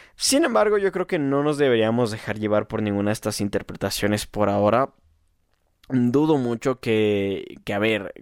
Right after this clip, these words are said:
H B O y que toda la gente que está a cargo de Game of Thrones, los showrunners y demás,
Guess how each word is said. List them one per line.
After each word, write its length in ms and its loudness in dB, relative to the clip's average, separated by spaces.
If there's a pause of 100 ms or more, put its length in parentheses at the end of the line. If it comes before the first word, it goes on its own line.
(180)
H 260 -6
B 140 2
O 340 4
y 120 -4
que 160 -14
toda 320 0
la 100 -4
gente 300 -8
que 60 -12
está 180 -10
a 20 -8
cargo 300 -2
de 260 -6
Game 240 -4
of 140 -14
Thrones, 420 -2
los 200 -6
showrunners 800 0
y 20 -6
demás, 420 -2